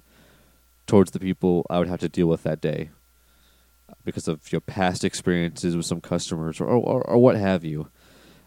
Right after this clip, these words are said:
And I'll, and I'll tell you what, when you carry around that baggage of hatred and bitterness and anger, not only does it poison your soul, but I, I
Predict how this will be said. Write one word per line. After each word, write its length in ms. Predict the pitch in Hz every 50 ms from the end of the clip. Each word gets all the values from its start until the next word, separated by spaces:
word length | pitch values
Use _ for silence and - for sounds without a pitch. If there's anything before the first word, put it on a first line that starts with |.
| _
And 120 | - 120 113
I'll, 80 | 110 -
and 140 | - 113 113
I'll 60 | 107
tell 180 | - - 143 156
you 100 | 151 123
what, 160 | 107 - -
when 160 | 95 107 104
you 80 | 101 95
carry 360 | - - - - 147 147 147
around 420 | 135 110 104 98 101 101 95 90
that 240 | 87 87 71 - -
baggage 420 | - 87 85 87 82 87 82 - 90
of 140 | 85 -
hatred 560 | - - - 92 90 - - - 95 90 - -
and 220 | 82 80 76 76 -
bitterness 540 | - 85 - - 85 82 85 82 - - 87
and 140 | 78 80 -
anger, 460 | 82 85 82 80 78 78 76 78 - _ _ _ _ _ _ _ _ _ _ _ _ _ _ _ _ _ _ _ _ _ _ -
not 160 | 107 117 139
only 200 | 160 147 160 135
does 220 | 110 113 101 92
it 140 | 98 - -
poison 400 | - - 117 107 110 104 98 92
your 100 | 87 82
soul, 460 | - - - 110 104 92 80 82 80 -
but 180 | - 98 95 -
I, 140 | 90 104 113 131 - _ -
I 200 | - 104 127